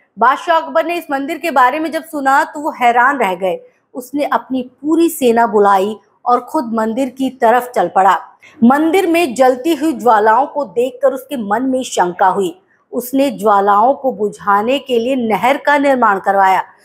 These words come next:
उसने अपनी सेना को मंदिर में जल रही ज्वालाओं पर पानी डालकर बुझाने के आदेश दिए। लाख कोशिशों के बाद भी अकबर की सेना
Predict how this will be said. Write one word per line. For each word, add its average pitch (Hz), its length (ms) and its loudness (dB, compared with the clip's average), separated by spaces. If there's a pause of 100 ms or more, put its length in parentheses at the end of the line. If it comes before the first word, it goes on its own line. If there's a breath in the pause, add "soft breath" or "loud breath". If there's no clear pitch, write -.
(200 loud breath)
उसने 302 240 0
अपनी 339 240 0
सेना 302 380 0
को 339 180 0
मंदिर 269 420 0
में 302 200 -2
जल 269 220 2
रही 277 220 0
ज्वालाओं 233 560 2
पर 285 180 -2
पानी 269 460 0
डालकर 247 380 2
बुझाने 240 420 -2
के 254 100 -2
आदेश 208 380 0
दिए। 185 380 -6 (400 soft breath)
लाख 214 340 2
कोशिशों 302 380 -10
के 302 140 -8
बाद 233 280 2
भी 240 200 -8
अकबर 247 460 -4
की 269 180 -10
सेना 254 500 0